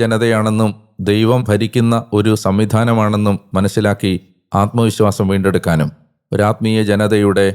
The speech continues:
ജീവിതക്രമങ്ങളിലേക്ക് മടങ്ങി വരാനും ഞങ്ങളെ അങ്ങ് സഹായിക്കണമേ എന്നും യേശുവിൻ്റെ നാമത്തിൽ പ്രാർത്ഥിക്കുന്നു. കർത്താവേ, ഈ വാക്കുകൾ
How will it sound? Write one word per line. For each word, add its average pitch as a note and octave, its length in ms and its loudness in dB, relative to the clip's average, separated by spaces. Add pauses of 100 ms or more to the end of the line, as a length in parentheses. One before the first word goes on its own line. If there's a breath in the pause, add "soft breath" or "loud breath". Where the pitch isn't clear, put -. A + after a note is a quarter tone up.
(380)
ജീവിതക്രമങ്ങളിലേക്ക് G2+ 1080 0
മടങ്ങി F#2 340 0
വരാനും F2+ 360 0 (360)
ഞങ്ങളെ F#2 320 0
അങ്ങ് F2 180 0 (160)
സഹായിക്കണമേ F2 720 -2
എന്നും E2+ 220 0 (340)
യേശുവിൻ്റെ F#2+ 520 0 (100)
നാമത്തിൽ G2 400 -2 (240)
പ്രാർത്ഥിക്കുന്നു. G#2 560 -2 (560)
കർത്താവേ, F#2 400 0 (440)
ഈ - 20 0 (120)
വാക്കുകൾ F#2+ 400 -2